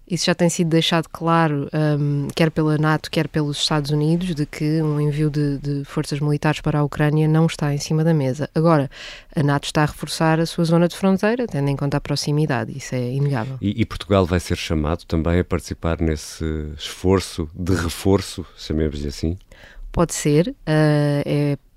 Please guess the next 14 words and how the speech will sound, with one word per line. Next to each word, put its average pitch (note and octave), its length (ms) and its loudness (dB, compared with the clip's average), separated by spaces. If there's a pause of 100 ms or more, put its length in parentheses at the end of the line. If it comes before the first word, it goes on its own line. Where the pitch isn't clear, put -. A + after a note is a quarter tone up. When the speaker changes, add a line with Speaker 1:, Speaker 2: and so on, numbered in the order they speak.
Speaker 1:
possível, D#3 460 2
aliás, D3 420 2 (380)
é D3+ 100 2
provável D3+ 680 2
até D#3 280 2
que - 100 -8
já D3+ 100 0
esteja D3 300 -2
a C#3+ 40 0
ser C#3+ 160 -4
feito D3 300 -2
um C#3+ 60 2
levantamento, C#3+ 960 0
eh, C3+ 280 -2